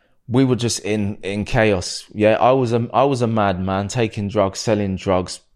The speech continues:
proper madman. She was doing her work and, and stuff. I know when you, I know obviously when you, when you go to jail, in the cultures where you come from,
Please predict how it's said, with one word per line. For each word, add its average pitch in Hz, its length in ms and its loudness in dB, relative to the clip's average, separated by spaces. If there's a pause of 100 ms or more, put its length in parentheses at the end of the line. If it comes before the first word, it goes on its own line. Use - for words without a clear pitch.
proper 101 300 -2
madman. 95 480 -2
She 139 200 0
was 120 200 2
doing 104 280 0
her 98 300 2
work 98 460 2
and, 95 200 -2 (380)
and 95 240 0
stuff. 101 340 2
I 131 220 4
know 117 260 2
when 120 200 2
you, 117 180 0
I 117 180 2
know 113 300 2
obviously 107 360 -2
when 123 200 2
you, 120 180 0
when 123 160 0
you 117 100 2
go 107 220 4
to - 20 4
jail, 101 380 4
in 123 120 2
the 110 80 0
cultures 123 560 0
where 117 160 4
you 107 160 -2
come 98 300 -2
from, 98 420 0